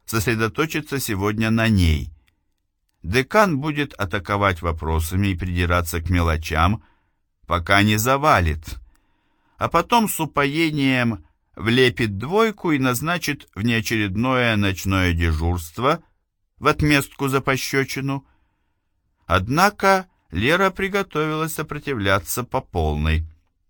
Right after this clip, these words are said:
Еще неизвестно, кто кого.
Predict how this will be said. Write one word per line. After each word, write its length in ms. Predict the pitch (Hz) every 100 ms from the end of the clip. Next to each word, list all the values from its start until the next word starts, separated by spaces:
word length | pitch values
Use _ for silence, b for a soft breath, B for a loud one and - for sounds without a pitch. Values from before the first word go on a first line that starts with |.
| _ -
Еще 380 | 104 - 151
неизвестно, 880 | 165 190 214 190 190 143 127 - 143
кто 340 | - - 131 131
кого. 540 | 131 127 123 123 135